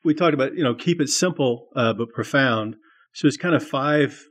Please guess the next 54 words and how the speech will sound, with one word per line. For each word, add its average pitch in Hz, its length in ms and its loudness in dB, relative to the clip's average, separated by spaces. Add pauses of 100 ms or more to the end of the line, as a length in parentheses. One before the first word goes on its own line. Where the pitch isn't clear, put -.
(220)
five 135 220 0
areas 127 380 0
that 127 80 -4
we 117 120 -2
go 113 180 2
into, 117 380 -2
right? 113 220 -6
Five, 120 280 -4 (440)
and 120 140 0
we, 123 140 -2 (100)
these 151 200 2
are 120 60 -2
really 127 260 2
five 120 320 -2 (340)
kind 113 140 -6
of 101 60 -8
questions. 127 720 -6 (680)
But 139 120 0
the 139 80 0
first 190 340 0
one 135 140 2
is 123 320 -2 (180)
really, 127 460 0 (340)
what 160 120 0
is 185 100 -2
it 160 80 0
you 120 160 -2
do? 104 360 0
And, 104 100 0
and 143 200 0 (120)
what 208 140 0
you 175 120 0
do 139 260 2
is 107 140 -2
not, 120 400 0
you 147 100 -4
know, 107 180 -2
it's - 180 -8
not 120 240 0
the 127 80 -18
task 127 560 -2 (240)
per 117 160 0
se, 110 420 -2 (460)
right? 123 200 0
But 123 100 -2
it's 120 180 0
like, 123 180 2
what 143 180 0
are 185 60 6
the 123 160 0
abilities 123 540 0
that 120 100 -4
you 123 180 0
have 110 520 0